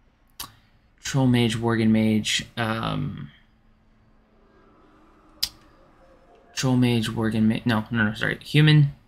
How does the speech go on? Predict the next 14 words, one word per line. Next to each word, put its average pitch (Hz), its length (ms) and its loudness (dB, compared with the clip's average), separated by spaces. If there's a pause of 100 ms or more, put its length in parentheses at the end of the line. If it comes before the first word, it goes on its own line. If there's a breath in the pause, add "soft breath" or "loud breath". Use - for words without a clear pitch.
(240)
Worgen, 117 440 2 (1800)
don't 160 260 6
re-, 135 200 6
oh, 131 100 10
and 123 100 8
my 120 140 10
Draenei. 107 460 4 (1600 soft breath)
So - 140 0
I'm 123 180 8
going 156 320 10
to 147 100 2
compare 131 460 6
those. 98 560 -4
I 117 160 2